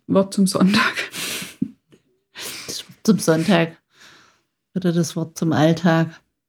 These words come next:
Speaker 2: Aber du, ähm, ich glaub, ich möchte trotzdem dir nochmal hier den imaginären Ball, heute hab ich, hast du auch gar keinen in der Hand, gell? Oh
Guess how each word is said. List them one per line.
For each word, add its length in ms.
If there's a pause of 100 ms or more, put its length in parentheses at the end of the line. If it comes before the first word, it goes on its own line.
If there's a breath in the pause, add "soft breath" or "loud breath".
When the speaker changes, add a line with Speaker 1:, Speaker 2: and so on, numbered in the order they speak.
(880)
Speaker 2:
Aber 160
du, 480
ähm, 400 (340)
ich 200
glaub, 320 (640)
ich 180
möchte 280 (300)
trotzdem 680
dir 200
nochmal 600
hier 260
den 640 (280)
imaginären 800
Ball, 280
heute 240
hab 100
ich, 360
hast 160
du 100
auch 120
gar 160
keinen 200
in 160
der 120
Hand, 280
gell? 220 (1000)
Oh 80